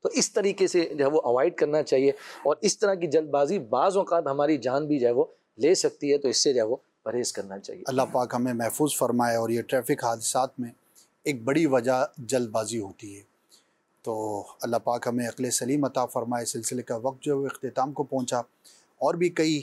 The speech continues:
Speaker 2: سوالات سمجھیے کہ رہ گئے، لیکن جو basic message ہے، امید ہے کہ بوسوں کو پہنچ گیا ہوگا۔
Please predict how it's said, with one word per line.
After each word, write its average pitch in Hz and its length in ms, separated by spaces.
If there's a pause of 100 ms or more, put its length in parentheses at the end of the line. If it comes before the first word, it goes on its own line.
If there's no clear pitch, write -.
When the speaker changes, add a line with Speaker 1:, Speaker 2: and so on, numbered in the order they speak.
(160)
Speaker 2:
سوالات 127 480
سمجھیے 120 320
کہ 120 120
رہ 123 240
گئے، 113 160 (680)
لیکن 135 360 (180)
جو 127 200
basic 135 360
message 135 440
ہے، 123 180 (440)
امید 151 300
ہے 147 160
کہ 143 120
بوسوں 120 380
کو 127 180 (680)
پہنچ 151 280
گیا 139 180
ہوگا۔ 120 320